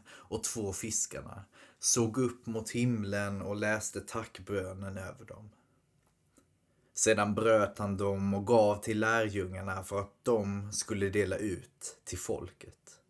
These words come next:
Alla åt och blev mätta,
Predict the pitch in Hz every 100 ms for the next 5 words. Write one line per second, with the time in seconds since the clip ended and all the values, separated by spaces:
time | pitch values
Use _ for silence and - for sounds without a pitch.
0 | _ _ _ _ _ _ _ - - _
1 | 120 143 113 110 139 127 - - _ -
2 | - _ _ _ - 98 107 101 - _
3 | - -